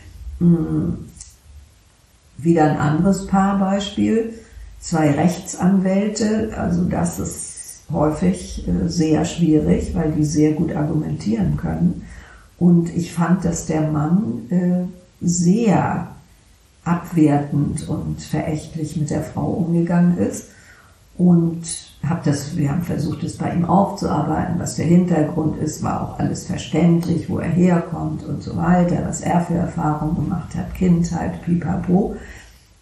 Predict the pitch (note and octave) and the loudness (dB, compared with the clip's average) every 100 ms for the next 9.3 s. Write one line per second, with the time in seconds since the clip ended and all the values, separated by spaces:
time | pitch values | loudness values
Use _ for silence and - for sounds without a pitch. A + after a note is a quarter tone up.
0 | - - E3+ F3+ F3+ F3+ F3+ F3 - - | -20 -4 0 2 4 4 2 0 -6 -18
1 | _ _ _ _ _ - E3 F3 A3 - | _ _ _ _ _ -6 2 2 2 -2
2 | G3 F#3 - - E3+ G3 F#3 E3+ F3 E3+ | -2 -2 -4 -4 -2 -2 -2 0 2 4
3 | D#3 F#3 G3 C#3+ - D3 - E3+ G3 F#3 | 4 0 0 0 0 0 0 0 4 4
4 | F3 - - - - G#2+ - - - C#3 | 2 0 -4 -6 -8 -8 -8 -8 -4 0
5 | C#3+ - - G#2+ - - - - F3+ D#3 | 0 -2 -6 -8 -8 -6 -6 -4 -4 -2
6 | - D3+ D3 F3 F3 E3+ - D#3+ F#3+ G3 | 0 0 2 6 6 4 0 2 2 2
7 | - E3+ E3 E3 E3 F3 D#3+ - D#3+ D3+ | -2 0 0 0 2 2 2 0 -4 -2
8 | D3 - E3+ F#3 F3 - E3+ D#3+ D#3 D#3+ | -4 -2 0 0 -2 -4 -4 -2 -4 -4
9 | D3+ E3+ D#3+ | -2 -2 -2